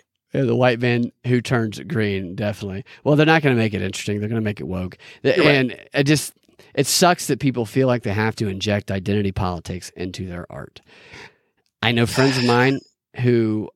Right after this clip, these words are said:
Speaker 1: ha-, who they don't wanna do that. They've told me they don't wanna do that, but they told me they've gotten complaints by people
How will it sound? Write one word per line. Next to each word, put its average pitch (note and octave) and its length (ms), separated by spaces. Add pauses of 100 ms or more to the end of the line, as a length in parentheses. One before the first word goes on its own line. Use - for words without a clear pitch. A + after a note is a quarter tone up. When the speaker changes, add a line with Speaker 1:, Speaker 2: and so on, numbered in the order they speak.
Speaker 1:
ha-, G#2 540
who A2 420 (220)
they B2 80
don't B2 240
wanna C3+ 220
do C#3+ 160
that. D3+ 340
They've A#2 160
told B2+ 240
me D3+ 120
they C3 120
don't B2 140
wanna B2+ 160
do A#2 160
that, C3 320
but A2+ 100
they G#2+ 140
told A#2+ 240
me B2+ 80
they've A#2 160
gotten G#2 240
complaints B2 500
by C3+ 140
people D#3+ 480